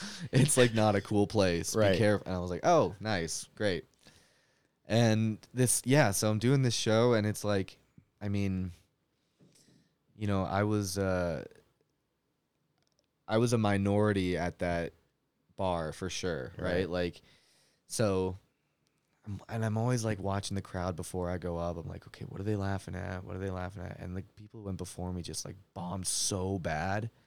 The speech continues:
Speaker 2: Do you know what you're gonna say before you go on stage most of the time, or no?
Speaker 1: I try to, yeah.
Speaker 2: Yeah.
Speaker 1: I try to, like, have a set list at least, at least for a show.
Speaker 2: Right.
Speaker 1: Like, I have a set list, and I'm like, "This is what I'm doing."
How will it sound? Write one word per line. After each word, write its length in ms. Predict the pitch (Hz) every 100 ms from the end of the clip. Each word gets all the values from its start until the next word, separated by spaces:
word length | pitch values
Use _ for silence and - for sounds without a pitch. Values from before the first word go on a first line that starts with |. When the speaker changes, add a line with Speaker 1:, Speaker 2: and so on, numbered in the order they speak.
| _ _ _
Speaker 2:
Do 80 | 160
you 60 |
know 140 | 156 113
what 60 |
you're 80 | 135
gonna 160 | 127 120
say 240 | - 107
before 300 | 131 - 113
you 60 | 110
go 120 | 113
on 100 | 113
stage 320 | - 120 135
most 300 | 131 113 -
of 60 | -
the 60 |
time, 160 | 156 151
or 60 | 90
no? 220 | 85 78 _ _ _ -
Speaker 1:
I 80 | 123
try 320 | - 104 147
to, 160 | -
yeah. 360 | 104 107 113 110
Speaker 2:
Yeah. 220 | 107 95 87 -
Speaker 1:
I 80 |
try 220 | 110 127 131
to, 80 |
like, 240 | 123 110 101
have 160 | 113
a 60 | 98
set 300 | - 107 -
list 240 | 98 92 98
at 120 | 78
least, 160 | 87
at 80 | 80
least 160 | 139 147
for 100 | 127
a 60 |
show. 500 | 92 - 110 80 69 107
Speaker 2:
Right. 220 | 104 90
Speaker 1:
Like, 140 | 95
I 100 | 101
have 180 | 101 107
a 80 | 95
set 320 | - 101 90
list, 400 | 82 78 76 -
and 80 | 87
I'm 100 | 90
like, 260 | 85 82 - - 57 58 _ _ _ _
"This 220 | 113 110
is 100 | 107
what 140 | 101
I'm 100 | 98
doing." 380 | 92 98 95 92